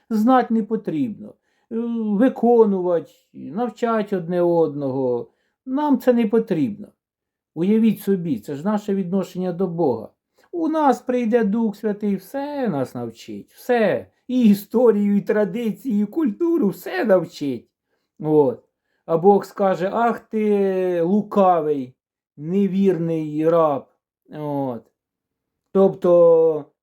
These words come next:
розумієте, свою невірність,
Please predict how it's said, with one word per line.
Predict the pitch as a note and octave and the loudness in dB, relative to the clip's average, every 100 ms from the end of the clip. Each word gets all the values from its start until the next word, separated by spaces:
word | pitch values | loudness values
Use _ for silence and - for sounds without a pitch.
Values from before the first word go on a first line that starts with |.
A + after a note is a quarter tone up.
| _ - | _ -12
розумієте, | D3 D3 G3+ A3+ A3 G3 E3+ D#3 | -10 -6 -2 0 -2 0 0 0
свою | - F#3 G3 G3 | -2 0 0 0
невірність, | F#3+ F#3+ C4 D#4 F#3+ B2 - _ _ | 0 2 0 2 0 -2 -8 _ _